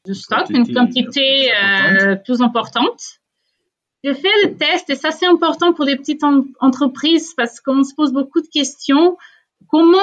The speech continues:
Speaker 1: on va faire ? Parce que les services logistiques, c'est hyper cher. Donc, ce que nous avons trouvé, c'était la logistique d'Amazon. Tu peux
Speaker 2: À l'époque.
Speaker 1: paraître, à, à l'époque. Donc,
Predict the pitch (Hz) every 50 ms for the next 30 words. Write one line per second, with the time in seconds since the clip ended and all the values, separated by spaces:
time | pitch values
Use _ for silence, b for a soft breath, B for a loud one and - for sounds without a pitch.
0 | 403 381 359 330 294 285 269 277 277 - 202 180 180 180 - - - - _ _
1 | 247 247 247 - - 277 277 262 269 285 269 277 302 302 - 285 269 269 277 262
2 | - 311 294 302 - - 269 269 - 269 240 240 - - - 214 202 202 - _
3 | B B 214 B B B _ - 294 302 302 302 302 - - - - _ _ -
4 | - _ _ - 359 370 370 349 349 339 302 311 285 285 320 311 294 - - 277
5 | 262 254 294 339 392 427 453 466 480 480 480 - - _ 339 311 311 - - 339
6 | 349 370 392 403 415 - - 285 285 285 302 349 359 339 349 339 - - 403 403
7 | 285 262 302 302 294 302 285 269 254 254 262 254 247 254 247 233 220 214 202 -
8 | _ _ _ _ _ _ _ _ _ _ _ _ - 285 254 - 359 403 392 -
9 | 370 359 349 330 320 302 320 285 - 277 - - _ _ - 277 294 285 - 285
10 | 285 302 311 311 285 247 240 240 - - 240 269 254